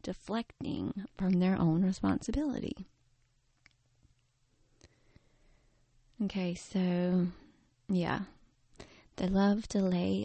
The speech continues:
on the guilt thick to make you question your intentions. I mean, it comes as no surprise that manipulators are experts at making you feel guilty.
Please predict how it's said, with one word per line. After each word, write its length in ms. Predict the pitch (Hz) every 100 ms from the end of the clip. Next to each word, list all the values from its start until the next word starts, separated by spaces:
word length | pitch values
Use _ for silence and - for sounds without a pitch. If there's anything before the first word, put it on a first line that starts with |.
| -
on 240 | 180 180
the 100 | 180
guilt 520 | - 185 175 - - - _ -
thick 540 | 185 175 - - - -
to 140 | -
make 260 | 170 170 -
you 100 | 180
question 680 | - 165 - - 175 165 165
your 260 | - 170 160
intentions. 1120 | 151 - 160 165 - 151 151 - - - - - _ _ _ _ _ _ _ _ _
I 40 | 170
mean, 240 | 170 160
it 140 | -
comes 320 | - 180 175 -
as 160 | 170
no 120 | 170
surprise 920 | 170 - - 233 302 285 214 196 190 -
that 140 | 175
manipulators 760 | 165 165 185 185 180 180 175 180
are 100 | - -
experts 600 | - - - 202 170 -
at 80 | -
making 280 | 202 185 180
you 80 | 165
feel 180 | 156 160
guilty. 520 | - - - -